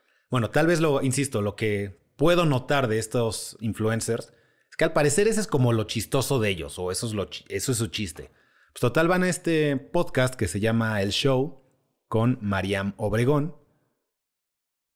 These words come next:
que obviamente son chismes y son pendejadas, no importa eso, le, pero se le ocurre, se le hace chistoso platicar una historia de que yo le quería rasurar y lamer atrás a mi,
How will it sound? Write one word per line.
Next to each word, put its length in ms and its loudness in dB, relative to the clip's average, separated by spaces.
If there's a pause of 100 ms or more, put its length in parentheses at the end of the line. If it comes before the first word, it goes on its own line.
(160)
que 220 0
obviamente 320 0
son 140 -2
chismes 360 -4
y 40 -4
son 120 -8
pendejadas, 480 -6
no 80 -4
importa 320 -8
eso, 300 -10
le, 220 -12
pero 480 -2
se 160 -2
le 100 2
ocurre, 380 0
se 120 0
le 100 2
hace 160 -2
chistoso 760 -2 (1400)
platicar 440 2
una 140 0
historia 400 0
de 140 -4
que 220 -8 (440)
yo 160 4
le 100 2
quería 500 2
rasurar 640 2
y 80 4
lamer 320 2
atrás 380 0
a 60 -2
mi, 500 -2